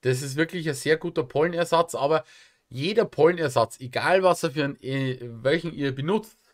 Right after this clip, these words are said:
ist immer nur eine gewisse Zeit lang möglich. Also wie zum Beispiel beim Eiweißteig funktioniert das, habe ich festgestellt,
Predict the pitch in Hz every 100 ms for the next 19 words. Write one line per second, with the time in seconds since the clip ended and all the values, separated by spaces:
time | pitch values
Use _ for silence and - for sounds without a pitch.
0 | _ _ _ - 131 170 196 202 180 185
1 | 190 185 _ _ _ _ - 143 135 151
2 | 180 185 - 170 165 160 _ _ _ _
3 | _ _ _ - 139 160 156 131 101 -
4 | - 107 _ - 135 131 104 90 - -
5 | 104 110 - - - _ _ 143 135 156
6 | 151 156 143 143 131 160 190 170 - 160
7 | 170 - 143 - 135 165 170 151 147 135
8 | 131 143 - - 139 139 139